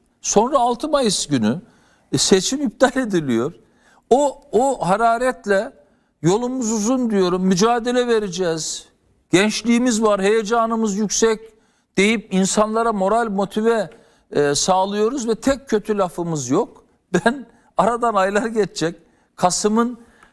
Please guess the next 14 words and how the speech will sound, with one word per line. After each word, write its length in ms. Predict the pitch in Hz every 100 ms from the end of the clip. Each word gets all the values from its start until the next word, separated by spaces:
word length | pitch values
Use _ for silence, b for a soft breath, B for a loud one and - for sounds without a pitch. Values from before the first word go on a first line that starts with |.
| -
e, 960 | 156 160 151 151 151 147 147 143 143 135
kaçıydı 440 | 185 185 226 240 202
Allah 220 | 175 196
aşkına? 380 | 220 - 160 147
Kasım'ın, 640 | - 165 - 202 226 254
e, 380 | 165 165 160 156 143 b b b b
e, 260 | 135 131 135
d-, 180 | 151 143
dört 240 | 220 220
Kasım 360 | 208 196 240 240
iki 240 | 175 214
bin 100 | 226
on 240 | 233 269
dokuzda, 720 | 262 190 180 139 123 170 269